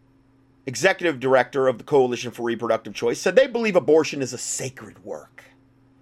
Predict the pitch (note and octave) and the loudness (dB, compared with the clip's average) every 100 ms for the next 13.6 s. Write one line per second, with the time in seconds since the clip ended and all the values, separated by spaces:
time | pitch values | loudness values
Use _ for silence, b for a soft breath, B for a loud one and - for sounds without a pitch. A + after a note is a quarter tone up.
0 | _ _ _ _ _ _ _ _ _ _ | _ _ _ _ _ _ _ _ _ _
1 | _ _ C4+ C4+ D4 E4 - F#3+ B2+ C#3+ | _ _ 0 2 4 2 2 2 4 4
2 | G3+ - - - - _ _ _ B2+ C3 | 2 2 -2 -12 -18 _ _ _ -6 -2
3 | E3+ G#3+ D3+ D#3+ E3 _ D#3+ G#3 D#4+ G#3+ | 2 2 2 -2 -4 _ 2 4 4 2
4 | - B2 D3+ F#3 F#3+ F#3+ F#3 B3 B3+ A2+ | -2 -2 0 0 -2 -4 2 4 4 0
5 | - E2 D2+ b b b b F3 F#3 A3 | -4 -12 -14 b b b b 4 6 6
6 | E3 B3 E3+ D3+ E3 D#3+ C#3+ E3+ - B2 | 8 6 4 0 2 2 0 -4 -6 -6
7 | - C3 C#3 - C3+ - A3 G3+ - - | -4 0 -2 -2 -4 2 2 2 -6 -14
8 | _ _ _ _ _ _ _ _ _ _ | _ _ _ _ _ _ _ _ _ _
9 | _ _ _ _ _ _ _ _ _ _ | _ _ _ _ _ _ _ _ _ _
10 | - C#3+ G3+ - _ _ C#3+ F#3+ - C4 | -6 2 2 2 _ _ 0 0 4 4
11 | D4+ A#3 A3+ A3+ G#3 F3+ - F#3 D#3+ - | 4 4 4 4 4 0 -2 4 4 4
12 | - A#2+ F#2+ - _ b - G3 - A3 | -10 -12 -12 -16 _ b 2 4 6 8
13 | A3 G3+ F#3 E3 A#2+ | 8 6 4 4 0